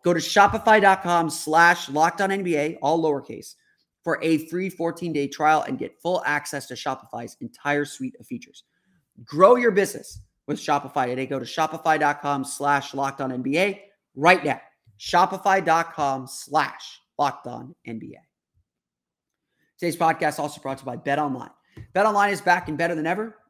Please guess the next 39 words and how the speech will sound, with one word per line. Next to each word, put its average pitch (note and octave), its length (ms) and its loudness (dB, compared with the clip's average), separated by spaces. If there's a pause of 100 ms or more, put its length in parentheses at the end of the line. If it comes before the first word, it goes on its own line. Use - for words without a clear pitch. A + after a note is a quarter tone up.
(120)
A D3 60 -4
new D#3+ 220 0
web G3 240 4
interface D3+ 380 -8
for - 80 -18
the C#3 60 -12
start - 200 -8
of A#2 40 -10
the A#2 60 -12
basketball B2 300 -10
season B2 380 -12
and B2 180 -8
more E3+ 160 -2
props, D#3+ 440 0
odds, C#3+ 240 0
and C3+ 120 -6
lines C3+ 300 -6
than B2 140 -10 (160)
ever C3 180 -2
before. B2+ 340 -14 (640)
BetOnline G3+ 420 6
remains F#3 260 0
your F3 120 0
number F3 280 -2
one F#3 180 0
spot E3+ 380 -2
for B2+ 80 -6
all B2+ 60 -4
the B2+ 60 -6
basketball B2 520 -10
and A2+ 140 -12
football F#3 400 -4
action C#3+ 360 -4
this C3 140 -8
season. C#3+ 340 -8 (360)
Head B3+ 220 6
to E3+ 80 -8
their D3+ 140 -2
new D#3 380 0